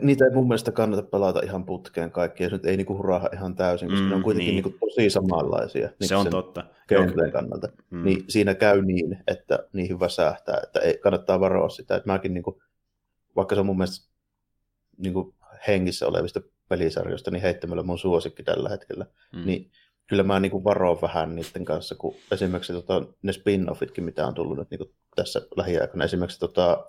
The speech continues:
Speaker 1: se Fist of the North Star-systeemi ja sit toi Judgment,
Speaker 2: Hmm.
Speaker 1: niin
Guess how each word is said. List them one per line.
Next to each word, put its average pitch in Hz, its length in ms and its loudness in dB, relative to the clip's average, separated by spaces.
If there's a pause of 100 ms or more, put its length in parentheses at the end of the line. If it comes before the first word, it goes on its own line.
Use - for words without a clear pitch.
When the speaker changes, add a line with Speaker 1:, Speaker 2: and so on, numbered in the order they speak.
Speaker 1:
se - 140 -10
Fist 90 240 0
of - 80 -10
the - 80 -4
North 82 240 -4
Star-systeemi - 880 -4
ja - 80 -6
sit - 180 -14
toi - 300 -2 (120)
Judgment, 76 460 -4 (300)
Speaker 2:
Hmm. 85 280 -6
Speaker 1:
niin 85 320 -2